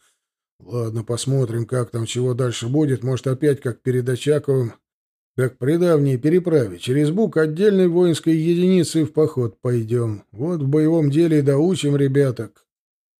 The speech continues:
У обнесённого высокими плетнями участка, где располагались полковые, оружейные и пионерская команды, было многолюдно. Стучали молотками два здоровяка,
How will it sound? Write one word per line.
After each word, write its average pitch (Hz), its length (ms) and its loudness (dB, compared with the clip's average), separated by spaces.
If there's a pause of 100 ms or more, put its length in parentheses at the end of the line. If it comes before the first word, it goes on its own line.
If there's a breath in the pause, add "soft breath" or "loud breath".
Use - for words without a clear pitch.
(180)
У 82 60 -14
обнесённого 175 800 0
высокими 156 540 0
плетнями 139 580 -2
участка, 120 640 -6
где 107 180 -4
располагались 160 720 -2
полковые, 151 560 0
оружейные 151 680 0
и - 40 -4
пионерская 143 680 -2
команды, 165 600 -2
было 127 320 -2
многолюдно. 113 960 -4
Стучали 160 520 -4
молотками 123 640 -2
два 123 280 -2
здоровяка, 110 760 -4